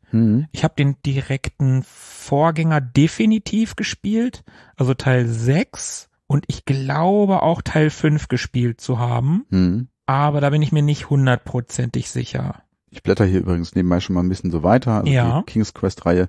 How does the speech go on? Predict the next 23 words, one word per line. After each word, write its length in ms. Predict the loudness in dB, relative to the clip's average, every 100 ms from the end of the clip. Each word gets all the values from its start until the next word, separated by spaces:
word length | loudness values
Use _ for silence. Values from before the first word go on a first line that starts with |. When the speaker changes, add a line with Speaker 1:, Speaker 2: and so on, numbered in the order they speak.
| -2
Speaker 1:
wird 400 | 0 0 0 -12
weiter 360 | -2 0 2 0
besprochen 580 | -2 -4 -4 -2 -2 -2
beziehungsweise 500 | -4 -8 -6 -4 -4
vorgestellt. 580 | 0 0 0 2 2 2
Auch 100 | 2
hier 100 | 0
gibt's 200 | 0 0
wieder 140 | 0
so 80 | 2
einen 100 | 0
kleinen 220 | 0 2
Wertungskasten. 800 | 2 0 -4 -4 -4 -4 -2 -2 -2 -10 -20 -20 -20 _ _
Als 200 | -2 -2
Plus 400 | 0 2 2 2
wird 160 | -4 -2
hier 120 | -2
herausgestellt, 640 | 0 0 -2 -4 -2 -2 -2
Sierras 420 | 0 2 0 -2
Kronjuwelen, 800 | 0 4 4 4 2 0 0 -4
technische 420 | -6 -6 -2 0
Meisterstücke 680 | 0 0 -2 -6 -4 -4 -2
in 160 | 0